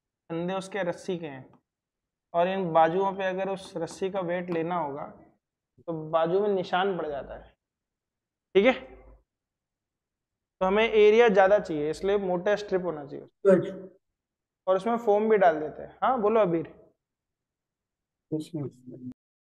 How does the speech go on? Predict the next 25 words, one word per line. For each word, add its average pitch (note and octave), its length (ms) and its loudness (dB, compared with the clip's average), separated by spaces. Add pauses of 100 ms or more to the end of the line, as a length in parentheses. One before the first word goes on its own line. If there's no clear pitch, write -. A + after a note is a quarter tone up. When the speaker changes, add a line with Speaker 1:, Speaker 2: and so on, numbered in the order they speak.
Speaker 1:
Archimedes A#3 760 4
principle G#3 440 0
पे G3 100 0
आ E3+ 100 4
जाते D3 260 -4
हैं। F#3+ 120 -12
Archimedes G3 540 -2
principle G3+ 380 -4
बहुत F3+ 300 0
मशहूर F3 360 -4
है, F3+ 180 -10 (640)
Archimedes E3+ 640 4
भी, G3+ 100 4
उनकी F#3+ 440 -2
भी G3+ 120 6
कहानियाँ F3 440 -2
हैं F3 80 2
अपनी, F3 260 -10 (840)
उसको F3 200 -2
भी G3 100 4
हम G#3 160 2
देखेंगे E3 360 -4
अभी। C#3+ 200 -10
ठीक F#3+ 180 -2
है, G#3+ 100 -6